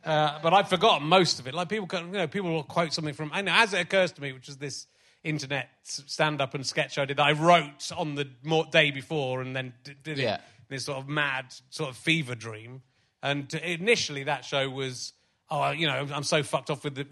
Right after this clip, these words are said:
Speaker 1: that you can't say anything you want on the radio or T V anymore, so I'm going to go, you know, be as offensive as I can." And then you, within a couple of episodes, you go, "Okay."
Speaker 2: Yeah, I've got it out
Speaker 1: Now
Speaker 2: my
Speaker 1: I'm,
Speaker 2: system,
Speaker 1: now
Speaker 2: I
Speaker 1: I'm
Speaker 2: don't
Speaker 1: allowed
Speaker 2: give a
Speaker 1: to
Speaker 2: shit.
Speaker 1: do it. It's not fun.
Speaker 2: <laughs> Yeah, no.
Speaker 1: But I'm sure there's stuff in
Speaker 2: You're
Speaker 1: there
Speaker 2: not
Speaker 1: that must
Speaker 2: rebelling
Speaker 1: be
Speaker 2: against
Speaker 1: No,
Speaker 2: anything
Speaker 1: exactly.
Speaker 2: if you do
Speaker 1: So,
Speaker 2: that, yeah.
Speaker 1: so there's that, dub-, you know, you do need something to be p-,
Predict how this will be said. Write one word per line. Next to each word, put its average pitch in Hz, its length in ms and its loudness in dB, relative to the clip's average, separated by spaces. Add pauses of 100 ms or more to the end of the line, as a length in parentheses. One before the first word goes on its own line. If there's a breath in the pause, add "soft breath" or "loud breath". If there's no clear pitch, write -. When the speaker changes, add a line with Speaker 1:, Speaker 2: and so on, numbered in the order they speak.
(220)
Speaker 1:
that 135 100 -10
you 139 120 -4
can't 135 300 -4
say 156 300 2
anything 139 260 -4
you 135 80 -6
want 135 120 -4
on 135 60 -10
the 135 100 -4
radio 135 360 0
or 127 60 -6
T 139 200 -6
V 135 120 -6
anymore, 117 300 -6
so 131 120 -4
I'm 123 100 -6
going 120 180 -4
to 123 140 -6
go, 127 320 -2 (340)
you 160 140 -10
know, 127 80 -8
be 139 140 -6
as 131 100 -6
offensive 127 420 -8
as 120 80 -12
I 120 60 -12
can." 117 260 0
And 123 80 -12
then 143 140 -6
you, 127 100 -10
within 131 240 -6
a 110 40 -12
couple 117 220 -14
of 113 60 -12
episodes, 113 300 -18
you 107 60 -20
go, 117 140 -12 (100)
"Okay." - 160 -20 (540)
Speaker 2:
Yeah, 160 260 6
I've 135 100 -2
got 151 100 4
it 135 60 6
out 131 100 6
Speaker 1:
Now 214 60 10
Speaker 2:
my 214 80 10
Speaker 1:
I'm, 208 60 2
Speaker 2:
system, 208 240 4
Speaker 1:
now 214 40 6
Speaker 2:
I - 20 6
Speaker 1:
I'm - 40 0
Speaker 2:
don't 196 100 4
Speaker 1:
allowed 196 140 6
Speaker 2:
give 175 40 2
a 147 40 -2
Speaker 1:
to 180 60 -2
Speaker 2:
shit. 185 100 -2
Speaker 1:
do 208 160 4
it. 151 60 -2
It's - 200 -6
not 196 260 -10
fun. 220 360 2
Speaker 2:
<laughs> 294 200 0
Yeah, 156 220 2
no. 160 100 0 (160)
Speaker 1:
But 190 140 0
I'm 190 120 0
sure 233 200 0
there's - 160 -2
stuff 160 300 0
in 147 100 -4
Speaker 2:
You're 151 80 4
Speaker 1:
there 147 40 6
Speaker 2:
not 135 100 6
Speaker 1:
that 127 140 -2
must 127 100 0
Speaker 2:
rebelling 165 220 4
Speaker 1:
be 151 60 -2
Speaker 2:
against 117 280 -4
Speaker 1:
No, 117 60 -4
Speaker 2:
anything - 260 -2
Speaker 1:
exactly. 123 320 -4
Speaker 2:
if 120 80 -10
you 117 60 -10
do 113 60 -8
Speaker 1:
So, 110 100 -2
Speaker 2:
that, 98 220 -2
yeah. 98 160 -6
Speaker 1:
so 208 120 0
there's 226 140 4
that, 233 200 4
dub-, 233 220 4
you 262 80 2
know, 180 80 2
you 196 140 -2
do 254 200 -4
need 233 300 -2
something 175 280 -4
to 160 140 -4
be 147 220 -6
p-, 147 200 -16